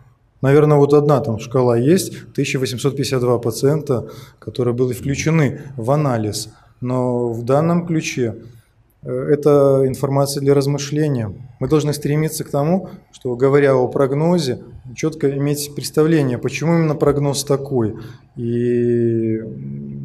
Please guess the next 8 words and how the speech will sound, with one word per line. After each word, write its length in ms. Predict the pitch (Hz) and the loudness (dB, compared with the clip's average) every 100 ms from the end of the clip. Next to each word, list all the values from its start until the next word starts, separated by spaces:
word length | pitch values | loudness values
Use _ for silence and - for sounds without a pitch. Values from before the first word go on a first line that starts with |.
| 127 | -2
жизнь 320 | 143 196 190 | 2 4 2
покажет, 540 | 196 196 151 110 - | 2 4 4 2 -4
насколько 440 | 123 131 170 160 147 | -6 -2 2 2 2
эти 160 | 120 | 0
шкалы 400 | 135 - 165 180 | -4 2 4 4
точно 640 | 147 139 139 139 127 123 131 | 4 2 2 -2 -2 -2 -6
отражают 720 | - 113 107 127 139 127 - | -4 -4 -2 0 2 0 -4
действительность. 920 | 120 110 - 120 - 113 104 - - | -10 -10 -6 -6 -6 -8 -8 -12 -16